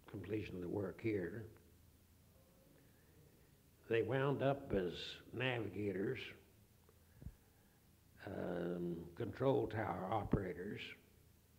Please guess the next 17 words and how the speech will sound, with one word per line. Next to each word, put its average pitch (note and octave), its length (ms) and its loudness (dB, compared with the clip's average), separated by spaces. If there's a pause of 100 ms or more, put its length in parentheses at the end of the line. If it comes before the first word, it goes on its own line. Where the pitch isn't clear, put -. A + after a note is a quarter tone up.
(960)
and, G2 460 -4
uh, E2 280 -4 (2250)
a F2+ 160 -4
sizable A#2 680 0
group D3+ 340 4
of - 180 -2
them C3+ 180 0 (200)
actually, G#2+ 520 -2 (960)
uh, - 400 -4 (1120)
went B2 180 2
over A2 260 0
to G#2+ 120 -6
Europe G#2+ 480 0 (760)
and F#2 300 -4
became, G2 460 -2 (320)
um, - 380 -6 (1080)
uh, F#3 40 -6